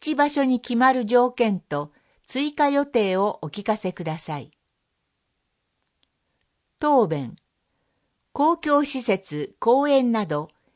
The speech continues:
人や車の通行に支障をきたさないところで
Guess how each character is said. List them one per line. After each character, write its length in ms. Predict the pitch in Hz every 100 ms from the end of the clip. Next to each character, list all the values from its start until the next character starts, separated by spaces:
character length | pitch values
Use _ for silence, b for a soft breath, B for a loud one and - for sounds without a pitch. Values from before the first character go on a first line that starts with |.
| _ _ -
人 280 | - 294
や 160 | 294 277
車 420 | 285 262 302 302
の 140 | 285 285
通 280 | 254 269
行 260 | 277 254 247
に 160 | 220 214
支 180 | 220
障 400 | 220 302 302 285
を 80 | 269
き 80 | 269
た 160 | - 285
さ 160 | 277
な 140 | 254 202
い 100 | 160
と 140 | 165
こ 160 | 190 180
ろ 120 | 175
で 220 | 147 147